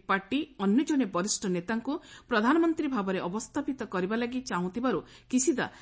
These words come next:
ତାଙ୍କ ପଦବୀରୁ ଓହରି ଯିବାକୁ ନିଷ୍ପତ୍ତି ନେଇଛନ୍ତି। ଦୁଇ ହଜାର ଏକୋଇଶ ମସିହାରୁ ପ୍ରଧାନମନ୍ତ୍ରୀ ରହିଆସିଥିବା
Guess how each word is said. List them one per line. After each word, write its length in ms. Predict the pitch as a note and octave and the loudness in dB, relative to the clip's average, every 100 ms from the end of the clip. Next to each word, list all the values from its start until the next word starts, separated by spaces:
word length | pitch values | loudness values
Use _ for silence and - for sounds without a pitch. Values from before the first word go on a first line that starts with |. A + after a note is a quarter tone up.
| - | -2
ତାଙ୍କ 240 | - A3+ G#3+ | 4 4 2
ପଦବୀରୁ 480 | G3 G3 G3+ C4 F#3+ - | -2 0 2 2 2 -2
ଓହରି 320 | G3+ G#3+ D4 | -4 2 2
ଯିବାକୁ 300 | C#4 A3 E3 A3 | 2 -2 -2 0
ନିଷ୍ପତ୍ତି 480 | C4 - G3 - F#3+ | 0 0 -6 -4 0
ନେଇଛନ୍ତି। 500 | A3+ G#3+ F#3 F3 C#3+ - - - - | 0 -2 -6 -4 -8 -8 -20 -20 -2
ଦୁଇ 120 | G#3 B3 | 8 10
ହଜାର 240 | A3 A3+ | 10 6
ଏକୋଇଶ 380 | - A3+ F4 F4+ - | 2 2 4 2 2
ମସିହାରୁ 380 | G3+ - F#3 C#4 | -2 -2 -2 -2
ପ୍ରଧାନମନ୍ତ୍ରୀ 640 | G3 G3+ C4 D4 C4+ A#3+ | -4 0 2 4 2 0
ରହିଆସିଥିବା 640 | F#3+ F3+ A3+ B3 C4 B3 | 0 0 -2 -4 -6 -4